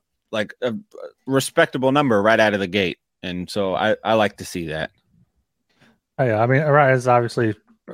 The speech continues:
Speaker 2: pretty good there. He, he is rostered in eighty-two percent of leagues. Uh, a guy, a guy I wanna look at here is Alec Bohm. I'm, I'm impressed with him so far. He had a, uh, home run off of Jacob deGrom, also had a double, both opposite field. He is, uh, three for three, two runs scored, double home run,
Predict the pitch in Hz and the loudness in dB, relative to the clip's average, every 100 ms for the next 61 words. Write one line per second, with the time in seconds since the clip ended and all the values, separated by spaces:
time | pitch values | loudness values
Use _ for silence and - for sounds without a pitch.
0 | - 143 117 117 123 123 127 123 123 127 | -4 -2 0 2 4 2 2 0 0 2
1 | 123 - 123 113 123 110 104 160 - 147 | 2 0 -4 -4 -4 -4 -2 -4 -2 0
2 | 135 127 123 123 120 117 - - - _ | 2 2 2 2 -2 -8 -16 -16 -20 _
3 | - - - - 123 127 143 147 185 226 | -20 -20 -16 -2 2 2 2 0 4 4
4 | - 202 247 247 226 226 220 180 202 180 | 2 2 4 4 2 2 2 2 2 2
5 | 147 - 180 180 160 135 147 180 147 123 | 0 -6 -2 -2 0 2 4 4 0 -4
6 | 123 120 127 117 143 139 147 139 139 135 | -6 -2 -4 -4 -6 -4 -2 0 2 2
7 | 135 113 107 104 101 98 - 131 120 120 | 2 0 -2 -2 -6 -6 -2 -2 0 0
8 | 113 113 101 - 95 90 - - 110 - | 0 -4 -6 -6 -8 -10 -8 -4 -4 -6
9 | 104 123 143 143 107 - 101 92 92 131 | -2 4 4 4 0 -4 -8 -8 0 2
10 | 139 139 135 _ _ _ - 151 156 120 | 4 4 2 _ _ _ 0 0 2 -2
11 | - 123 - 180 175 170 127 107 98 104 | -4 -6 2 4 6 4 0 -6 -4 -8
12 | 101 147 131 117 156 175 - 135 127 127 | -4 -2 -2 0 2 2 0 0 2 0
13 | - 139 156 160 131 113 120 113 110 117 | 0 2 2 0 0 0 0 0 -2 0
14 | 160 156 | 2 0